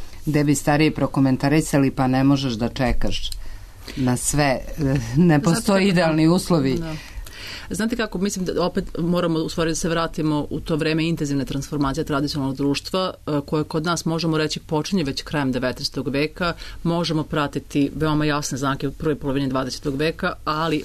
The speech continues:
Speaker 2: u drugoj polovini dvadesetog veka to zaista dobija jedan, jedan, da kažemo, strateški oblik. Znači, e, e, socijalna politika, e, koja se sprovodi u Jugoslaviji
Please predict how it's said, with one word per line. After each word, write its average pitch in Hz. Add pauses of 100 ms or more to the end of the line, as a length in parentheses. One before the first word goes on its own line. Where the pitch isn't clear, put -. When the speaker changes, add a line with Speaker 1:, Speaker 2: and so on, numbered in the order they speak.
Speaker 2:
u 147
drugoj 147
polovini 139 (160)
dvadesetog 131
veka 131
to 143
zaista 123
dobija 139
jedan, 123
jedan, 127
da 127
kažemo, 135 (340)
strateški 151
oblik. 135
Znači, 147 (280)
e, -
e, 143 (400)
socijalna 185
politika, 170 (360)
e, 151
koja 156
se 147
sprovodi 156
u 143
Jugoslaviji 143